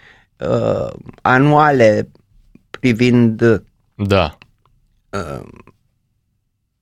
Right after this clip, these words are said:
Speaker 1: standardele de mediu și sociale, da? Uh, și asta chiar în Franța am observat că se întâmplă acest fenomen. Um,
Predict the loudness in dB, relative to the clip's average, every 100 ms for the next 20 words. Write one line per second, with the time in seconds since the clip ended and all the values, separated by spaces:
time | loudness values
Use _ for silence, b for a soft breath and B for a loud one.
0 | -20 -6 -2 0 0 -2 0 0 2 2
1 | 0 0 0 -2 -4 -2 -4 0 0 0
2 | -2 -4 -6 -4 -2 -2 -6 B B B
3 | B 0 0 0 0 0 0 -2 -2 -2
4 | -4 -2 2 2 0 -2 -2 0 -2 -2
5 | -2 0 0 -2 -4 -4 -2 -2 0 0
6 | 0 -4 -2 0 2 0 0 -2 -6 b
7 | b b b b b b 0 2 4 4
8 | 4 2 -2